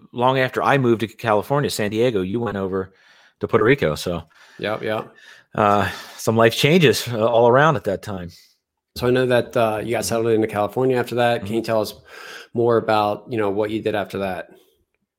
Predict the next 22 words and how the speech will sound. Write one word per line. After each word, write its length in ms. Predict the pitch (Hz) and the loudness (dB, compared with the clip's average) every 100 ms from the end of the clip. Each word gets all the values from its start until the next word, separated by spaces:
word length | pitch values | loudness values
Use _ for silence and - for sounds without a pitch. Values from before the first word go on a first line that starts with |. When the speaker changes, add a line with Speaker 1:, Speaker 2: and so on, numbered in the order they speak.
| _ - - | _ -20 -16
Speaker 1:
Sure, 320 | - 175 147 | 2 6 6
sure. 320 | 104 - 113 95 | 6 4 4 4
Um, 520 | 98 104 104 104 - - | 0 0 0 -2 -10 -10
you 100 | - | -4
know, 120 | 170 | -2
worked 240 | 135 143 - | 2 0 0
some 140 | 120 | 0
odd 180 | 117 107 | 2 2
jobs 420 | 110 104 104 98 | 2 2 2 0
to 120 | 101 | -6
get 140 | 90 107 | -4 -6
myself 380 | 98 92 95 107 | -6 -4 -4 -4
on 60 | |
my 120 | 92 | -8
feet 240 | 90 101 92 | -6 -8 -8
again. 400 | 90 92 92 92 | -4 -4 -4 -4
And 240 | 85 85 - - - - - | -6 -8 -10 -20 -20 -12 -2
what 140 | 104 | 2
really 240 | 117 123 | 6 6
helped 220 | 113 123 101 | 6 2 2
me 100 | 98 | 0
get 260 | 104 92 | 0 -2